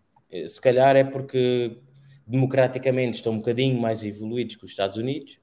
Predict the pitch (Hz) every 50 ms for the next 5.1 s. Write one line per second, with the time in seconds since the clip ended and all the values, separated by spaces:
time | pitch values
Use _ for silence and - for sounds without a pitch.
0 | _ 117 113 117 120 113 117 - - 123 123 117 113 113 - - - _ _ _
1 | _ _ _ - - - - - - 107 101 117 123 123 120 - - 107 104 107
2 | 110 110 110 - - 113 107 107 104 104 107 104 107 117 120 120 120 113 117 113
3 | - _ _ _ _ _ _ _ _ - 104 95 - 98 92 87 - 82 95 107
4 | 107 104 107 - _ _ - - - - - 95 95 95 90 87 80 78 73 73
5 | 71